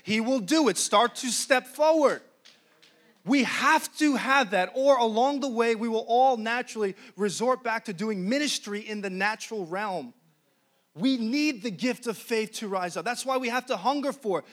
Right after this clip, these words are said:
We have to pursue and say, "God, may it be active in this place to stir us to not settle for what we could do in our own strength." There, there's a story, let me put it this way.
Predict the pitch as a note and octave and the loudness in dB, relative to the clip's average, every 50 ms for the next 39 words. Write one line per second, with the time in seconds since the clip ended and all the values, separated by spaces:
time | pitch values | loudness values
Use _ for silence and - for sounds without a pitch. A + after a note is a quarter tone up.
0 | - _ F#3+ A#3 C4 B3+ - B3 F#3+ A#3+ A3+ - - - C#4+ B3 G#3+ - - G3+ | -16 _ -2 -2 -2 -2 -4 -8 -8 -8 -8 -8 -6 -6 -6 -6 -6 -6 -6 -8
1 | F3+ D3 - G3+ A#3 G#3+ G3 F#3+ - - _ _ _ _ _ - - A#3 B3 A3+ | -8 -4 -2 -2 0 0 -2 -4 -6 -6 _ _ _ _ _ -6 -4 -4 -4 -4
2 | A#3 A3 A3 G#3+ - G#3+ B3+ C4 C4 - C4 G#3 B3+ A3 G#3 F#3+ - - - - | -6 -10 -10 -6 -4 -4 -4 -4 -4 -6 -8 -6 -6 -8 -8 -8 -8 -10 -14 -16
3 | - A#3 B3 B3+ A#3+ G#3+ D#3+ - - - - - _ _ _ _ _ - G#3 - | -10 -6 -4 -2 -2 -4 -4 -8 -10 -12 -14 -16 _ _ _ _ _ -8 -8 -6
4 | - - - - C4 C4 C4 B3 A3+ G3 - - G3+ G3 A#3 A#3 A3+ - - - | -6 -8 -6 -2 0 0 0 0 0 -2 -4 -6 -6 -6 -6 -6 -6 -6 -6 -4
5 | B3 A#3 A3 - - F#3+ F#3+ G#3+ G#3 G3+ G3+ - F3+ E3 C#3+ - G#3 A3+ A3 A3 | -4 -4 -6 -6 -8 -8 -8 -8 -6 -8 -8 -8 -8 -8 -6 -6 -6 -4 -4 -4
6 | A3 G3 F#3 F#3 F3 F3 - F3+ F#3 F#3 F3 E3 - - - - F3 F3 E3 D3+ | -6 -4 -4 -2 -4 -4 -4 -6 -6 -6 -8 -10 -10 -12 -10 -8 -8 -8 -8 -10
7 | B2+ _ _ _ _ _ _ _ _ _ _ _ _ _ _ _ _ _ _ _ | -14 _ _ _ _ _ _ _ _ _ _ _ _ _ _ _ _ _ _ _
8 | _ _ _ _ _ _ _ _ _ _ _ _ _ _ _ _ _ _ - G3 | _ _ _ _ _ _ _ _ _ _ _ _ _ _ _ _ _ _ 2 4
9 | A#3+ C4 B3+ B3+ F3+ A3 B3 B3+ A3+ - A#3 - - - - - - C#4+ C#4+ C4+ | 4 4 2 2 4 4 4 4 4 0 -2 -2 -2 -2 -2 0 0 0 2 2
10 | A#3 G3 F3+ E3+ D#3+ D#3+ D3+ - - - _ _ _ _ _ _ _ _ _ _ | 2 2 0 -2 -4 -8 -12 -20 -20 -20 _ _ _ _ _ _ _ _ _ _
11 | _ _ - G3 A#3 A#3 A3 - A3+ G#3 F3+ G3+ F#3+ - - E3+ D3 C3 B2+ A#2+ | _ _ -6 -4 -4 -4 -2 -2 -4 -2 0 -2 -2 -2 -2 -4 -4 -4 -4 -8